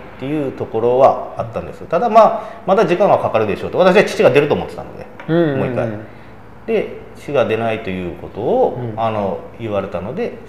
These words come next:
Speaker 1: そこで初めて言いました。自分にはそういう気持ちがあるので、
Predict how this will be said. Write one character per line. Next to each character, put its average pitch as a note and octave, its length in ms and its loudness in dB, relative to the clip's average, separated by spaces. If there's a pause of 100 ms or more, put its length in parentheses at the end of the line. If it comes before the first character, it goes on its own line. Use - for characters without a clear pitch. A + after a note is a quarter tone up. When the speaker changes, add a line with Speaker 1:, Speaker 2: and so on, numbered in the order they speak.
Speaker 1:
そ B2 80 -6
こ - 140 -4
で G3+ 80 4
初 G3+ 180 0
め E2+ 60 -6
て D#2 80 -10
言 D#2 100 -14
い - 20 -14
ま - 100 -14
し - 60 -18
た。 - 60 -20 (560)
自 A#2 140 -2
分 G#2+ 120 -2
に A2 100 -4
は B2 120 -2
そ A2 120 -6
う - 20 -4
い E2+ 60 -4
う - 20 -10
気 - 100 -14
持 E2 80 -12
ち E2 80 -14
が C#2+ 80 -8
あ - 20 -10
る D2 60 -12
の C2+ 60 -16 (100)
で、 - 80 -16